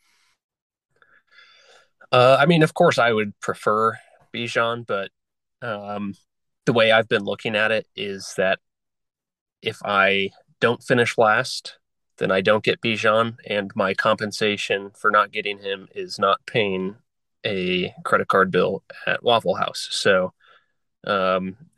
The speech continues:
just trying to find the bright side. Uh, the Q Bs are good, of course, um, but I'm kinda set at that position, I think. So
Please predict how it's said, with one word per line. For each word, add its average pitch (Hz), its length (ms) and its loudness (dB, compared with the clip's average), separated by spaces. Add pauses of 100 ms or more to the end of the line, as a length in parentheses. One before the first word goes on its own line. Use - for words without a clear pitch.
just - 260 -8
trying 120 220 4
to 120 60 -8
find 127 220 2
the 131 60 -2
bright 104 300 0
side. 90 400 -6 (360)
Uh, 92 360 -4 (160)
the - 60 -10
Q 202 180 0
Bs 180 160 2
are 104 100 2
good, 107 160 0
of - 140 -12
course, - 460 -2 (480)
um, 92 440 -2 (460)
but - 160 2
I'm 92 260 -2 (160)
kinda 92 380 -2 (760)
set 98 280 -2
at 95 100 -6
that 92 180 -2
position, 95 480 -6
I 92 80 -4
think. 92 320 -8
So 90 360 0